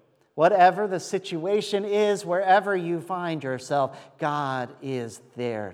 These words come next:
too. You are not alone. Don't be afraid. Don't walk like those who've forgotten. Don't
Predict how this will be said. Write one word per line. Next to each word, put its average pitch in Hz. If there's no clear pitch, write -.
too. 110
You 113
are 110
not 120
alone. 113
Don't 110
be 117
afraid. 117
Don't 131
walk 127
like 113
those 120
who've 110
forgotten. 101
Don't 120